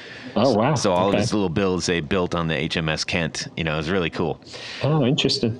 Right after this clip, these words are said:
Speaker 2: Yeah. Um, so he said, "What is your largest source of inspiration, specifically as it relates to your musical endeavors?" Which is different than the last question, I think.
Speaker 1: Yeah.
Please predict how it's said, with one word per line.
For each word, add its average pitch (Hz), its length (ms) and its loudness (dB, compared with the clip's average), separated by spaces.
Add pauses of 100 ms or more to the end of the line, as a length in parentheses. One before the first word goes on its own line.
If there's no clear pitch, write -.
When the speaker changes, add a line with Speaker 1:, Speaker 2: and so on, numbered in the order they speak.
Speaker 2:
Yeah. 101 360 2 (200)
Um, 101 540 0 (800)
so 120 240 0
he 131 160 2
said, 160 360 2
"What 110 260 2
is 156 180 2
your 117 140 2
largest 101 760 -2
source 90 420 -2
of 87 120 -2
inspiration, 87 640 -2
specifically 92 720 -2
as 87 120 -2
it 90 60 -2
relates 82 520 -2
to - 100 -4
your 82 60 -2
musical 78 460 -4
endeavors?" 71 640 -4 (720)
Which 92 220 0
is 85 140 -2
different 107 400 0
than 82 280 0 (140)
the 82 100 2
last 80 340 0
question, - 340 -6
I 71 60 -8
think. - 360 -12 (180)
Speaker 1:
Yeah. 95 360 2